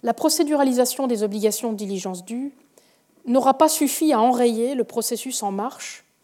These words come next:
de réduction, mais surtout d'affaiblissement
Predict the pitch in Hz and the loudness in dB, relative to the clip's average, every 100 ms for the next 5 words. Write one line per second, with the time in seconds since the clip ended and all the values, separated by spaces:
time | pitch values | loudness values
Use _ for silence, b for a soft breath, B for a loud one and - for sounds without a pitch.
0 | _ _ - 226 262 262 269 - 214 233 | _ _ -10 -4 0 0 0 -4 -4 -8
1 | - _ _ _ _ _ b b - 240 | -14 _ _ _ _ _ b b -4 -2
2 | - 302 311 240 285 - 311 254 254 - | -2 -4 -2 2 2 2 -2 -2 -4 -6
3 | 208 240 | -10 -14